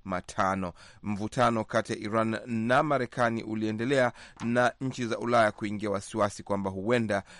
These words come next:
Iran inaanza kutengeneza upya silaha zake za nyuklia.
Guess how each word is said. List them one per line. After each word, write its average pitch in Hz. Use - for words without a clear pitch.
Iran 110
inaanza 98
kutengeneza 95
upya 101
silaha 95
zake 87
za 76
nyuklia. 82